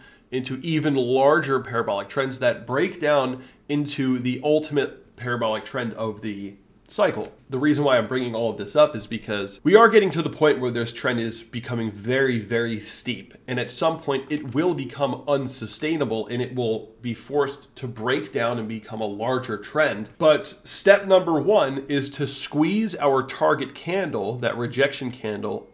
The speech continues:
up to our trap liquidity short squeeze target of sixty thousand or sixty thousand four hundred. And that could put us in a zone of unsustainable price appreciation, which initiates a short-term downtrend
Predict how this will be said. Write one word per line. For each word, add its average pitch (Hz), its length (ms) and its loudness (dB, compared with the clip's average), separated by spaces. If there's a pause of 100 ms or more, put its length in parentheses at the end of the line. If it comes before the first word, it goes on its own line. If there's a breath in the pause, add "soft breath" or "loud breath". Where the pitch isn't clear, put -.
up 180 260 4
to 160 140 -2
our 127 180 2
trap 135 380 0
liquidity 123 400 -6
short 113 340 -6
squeeze 107 400 -8
target 208 380 2
of 117 120 -6
sixty - 380 -8
thousand 143 400 -6
or 98 280 -12
sixty 123 340 -10
thousand 117 360 0
four 107 240 -8
hundred. 160 540 -6
And 127 200 -4
that 131 240 0
could 143 260 -6
put 143 200 -2
us 120 380 -4
in 123 120 -4
a 110 120 -2
zone 123 320 -2
of 104 320 -8 (180)
unsustainable 135 920 0
price - 500 -4
appreciation, 113 1040 -6
which - 220 -10
initiates 110 640 -6
a 117 120 -4
short-term 113 640 -4
downtrend 185 680 -2